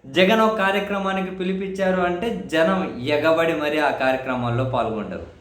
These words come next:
అయితే ఆ కార్యక్రమాలకు జగన్ పిలిపియడం, జనాలు అందులో పాల్గొనే విజయవంతం అవ్వడం ఇదంతా ఒక ఎత్తు. ఈ కార్యక్రమం, ఈ కార్యక్రమం అయిపోయిన తర్వాత జగన్ను వ్యతిరేకించి, ద్వేషించి, తన మీద విషం కక్కే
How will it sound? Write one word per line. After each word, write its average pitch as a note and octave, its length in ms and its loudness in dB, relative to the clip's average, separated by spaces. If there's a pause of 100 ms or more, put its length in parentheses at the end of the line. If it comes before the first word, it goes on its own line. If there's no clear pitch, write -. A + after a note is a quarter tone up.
(480)
అయితే F#3 200 4
ఆ G#3 180 2
కార్యక్రమాలకు F#3 840 0
జగన్ E3 340 -4
పిలిపియడం, D#3+ 540 -2 (560)
జనాలు F#3+ 400 4
అందులో F#3+ 260 0
పాల్గొనే E3+ 480 -2
విజయవంతం D#3+ 720 -4
అవ్వడం D3+ 540 -2
ఇదంతా C#3 440 0
ఒక C3+ 280 0
ఎత్తు. D3 580 -2 (540)
ఈ F3 200 2
కార్యక్రమం, F3 720 0
ఈ E3+ 100 2
కార్యక్రమం E3+ 680 0
అయిపోయిన D3+ 520 -2
తర్వాత C#3 420 -2 (720)
జగన్ను F3 560 2
వ్యతిరేకించి, F#3 800 0 (180)
ద్వేషించి, F3 680 0 (520)
తన E3+ 220 2
మీద F3+ 200 0
విషం F3+ 440 0
కక్కే E3 360 -2